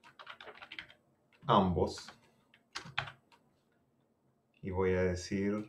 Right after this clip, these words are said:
muestra uno, muestra dos, muestra uno, muestra uno,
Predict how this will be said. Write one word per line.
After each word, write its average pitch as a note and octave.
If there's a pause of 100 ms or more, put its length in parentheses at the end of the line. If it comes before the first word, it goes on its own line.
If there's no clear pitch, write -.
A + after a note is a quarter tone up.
(1800)
muestra F2
uno, A2
muestra F2+
dos, C#3 (1500)
muestra F#2
uno, F#2+
muestra F2+
uno, A#2+